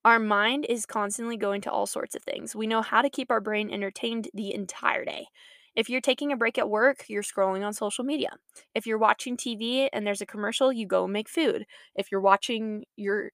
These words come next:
if you're washing your face, you're watching YouTube. Um, you know, it, it makes it hard for us to sit with God and to contemplate prayer for long periods of time because our minds are constantly wandering.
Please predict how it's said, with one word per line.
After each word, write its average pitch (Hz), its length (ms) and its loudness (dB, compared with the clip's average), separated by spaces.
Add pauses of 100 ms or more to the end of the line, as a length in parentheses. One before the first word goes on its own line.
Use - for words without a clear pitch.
(140)
if - 200 -8
you're 202 80 -6
washing 208 500 2
your 190 120 -6
face, - 440 -2
you're 196 140 -4
watching 208 460 0
YouTube. 311 460 2 (400)
Um, 208 440 2 (840)
you 220 120 0
know, 208 160 6
it, 202 300 4 (440)
it 226 140 0
makes 240 300 0
it 269 100 2
hard 214 320 4
for 208 120 -4
us - 200 -4
to 214 100 -4
sit - 260 0
with 220 160 -8
God 208 340 0
and 196 320 -6
to 214 100 -8
contemplate 208 640 -4
prayer 220 300 0
for 226 180 -2
long 196 300 -6
periods 202 340 -4
of - 100 -10
time 233 420 -6 (400)
because 233 240 2
our 226 100 6
minds 208 320 2
are 196 80 0
constantly 202 600 -4
wandering. - 680 -4